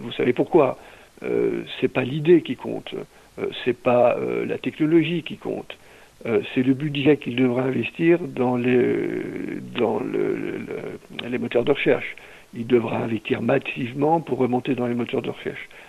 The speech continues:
Donc ça, c'est ruineux. Et, et puis la compétition est très vive. Et puis quand vous regardez la fevad, vous apercevez que quatre-vingts pour cent du business est fait par vingt pour cent des sites. Euh, donc avoir un petit site,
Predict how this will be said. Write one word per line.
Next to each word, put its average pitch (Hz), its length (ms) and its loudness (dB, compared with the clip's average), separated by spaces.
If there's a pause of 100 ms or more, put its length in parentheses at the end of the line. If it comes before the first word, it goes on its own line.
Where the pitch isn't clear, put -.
Donc 127 140 0
ça, 143 140 4
c'est 127 80 4
ruineux. 110 360 0 (640)
Et, 127 760 4 (280)
et 123 140 0
puis 143 260 0
la 135 100 6
compétition 131 640 2
est 117 60 4
très 147 160 4
vive. 143 380 2 (320)
Et - 60 -6
puis - 160 -8
quand 127 140 2
vous 120 120 0
regardez 123 320 2
la 120 120 0
fevad, 147 360 2
vous 120 220 -6
apercevez 127 560 -2
que 135 120 -4
quatre-vingts 123 420 -2
pour 117 160 -4
cent 143 100 0
du 123 140 -4
business 131 580 0
est 120 80 2
fait 151 220 2
par 127 200 -2
vingt 127 140 -2
pour 120 180 -2
cent 143 200 -4
des 135 100 -2
sites. - 340 -10 (680)
Euh, 117 260 2
donc 131 420 0
avoir 143 280 4
un 139 80 4
petit 135 200 -8 (100)
site, 185 260 -8